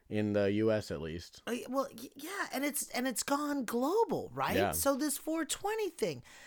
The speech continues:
Speaker 2: there's so many different myths about how it started. So, okay, how did it start?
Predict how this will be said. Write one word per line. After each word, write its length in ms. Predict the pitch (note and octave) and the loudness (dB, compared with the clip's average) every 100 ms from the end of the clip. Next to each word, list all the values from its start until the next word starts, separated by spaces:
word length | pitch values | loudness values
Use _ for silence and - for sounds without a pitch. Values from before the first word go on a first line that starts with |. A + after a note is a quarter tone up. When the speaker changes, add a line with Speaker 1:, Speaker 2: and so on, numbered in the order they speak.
| - | -6
Speaker 2:
there's 180 | C#4 C4+ | -2 0
so 240 | - D#4 D#4 | 2 2 2
many 240 | D4+ D4 | 0 -2
different 400 | A3+ B3+ C4+ B3+ | -4 -2 -2 -2
myths 480 | F3 G#3+ B3 - E3 | 0 4 4 2 -2
about 240 | C#3 B2+ | -4 -4
how 220 | C3+ C#3 D#3+ | -2 0 0
it 80 | |
started. 320 | D3 F#3 E3+ D#3 | -2 -4 -4 -2
So, 160 | F#3 - - - - | -4 -6 -18 -20 -4
okay, 300 | C4+ - - - - _ _ - | -2 -2 -4 -8 -20 _ _ -6
how 680 | - B3 E4 F4 E4+ E4 | -4 -2 -2 0 4 4
did 160 | C4+ B3 | 4 0
it 120 | G#3+ | 2
start? 600 | - - D3 G#2+ - - | 0 2 0 -2 -10 -16